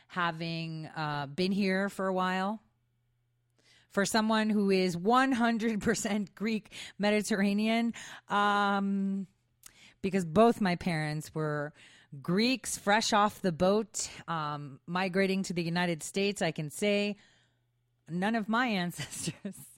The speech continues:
have probably endured this kind of cold.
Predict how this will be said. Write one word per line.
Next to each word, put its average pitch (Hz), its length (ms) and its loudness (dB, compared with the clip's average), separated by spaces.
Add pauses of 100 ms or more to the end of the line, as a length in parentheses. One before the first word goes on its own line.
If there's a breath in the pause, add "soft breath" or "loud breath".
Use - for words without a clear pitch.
(480 loud breath)
have 160 160 -10
probably 175 480 -2
endured 160 400 -2
this 156 160 -6
kind 143 240 -8
of 147 100 -14
cold. 135 400 -10